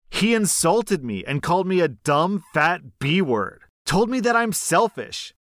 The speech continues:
Told me, "Nobody cares about your grandma or your feelings. Nobody cares that she died. Obviously, you're alone because you don't have a support system. Where are all your friends?" Here, I should point out that I moved from Alabama to Colorado,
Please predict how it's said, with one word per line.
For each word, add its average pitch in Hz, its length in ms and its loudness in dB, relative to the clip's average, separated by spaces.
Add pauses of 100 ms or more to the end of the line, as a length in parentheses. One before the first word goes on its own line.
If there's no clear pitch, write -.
(160)
Told 180 260 2
me, 151 340 -2
"Nobody 190 600 2
cares 156 340 0
about 151 300 -2
your 160 100 2
grandma 147 640 2
or 160 220 2
your 147 180 0
feelings. 107 800 -4
Nobody 165 460 2
cares 151 340 0
that 147 160 -6
she 135 220 -2
died. 135 640 0 (200)
Obviously, 180 580 -2
you're 151 220 2
alone 139 360 0
because 135 380 -2
you 160 80 -4
don't 180 140 0
have 147 200 0
a 147 40 -2
support 135 440 -2
system. 98 760 -4
Where 170 280 4
are 160 80 0
all 147 180 2
your 135 200 0
friends?" 139 800 -4 (160)
Here, 113 480 -2
I 104 100 -2
should 104 240 -8
point 98 260 -4
out 98 260 -4
that 101 100 -6
I 95 120 -2
moved 98 300 -2
from 107 140 -4
Alabama 95 640 -4
to 92 80 -8
Colorado, 95 920 -6